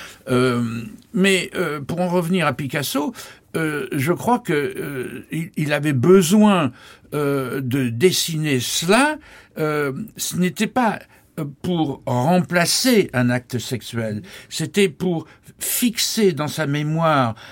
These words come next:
un désir, une pulsion, euh, euh, un amour, euh, un peu comme certaines personnes éprouvent le besoin,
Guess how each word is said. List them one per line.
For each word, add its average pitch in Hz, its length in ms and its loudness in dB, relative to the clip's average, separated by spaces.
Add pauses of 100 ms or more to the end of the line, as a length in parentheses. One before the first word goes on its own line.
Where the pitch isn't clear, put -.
(180)
un 135 140 6
désir, 151 720 4
une 135 180 2
pulsion, 202 640 2 (360)
euh, 143 340 0
euh, 151 200 0
un 135 140 4
amour, 202 600 4 (300)
euh, 151 280 0
un 165 120 4
peu 262 300 0
comme 185 360 4
certaines 180 460 0
personnes 214 640 0
éprouvent 175 380 -2
le 156 80 0
besoin, 156 520 2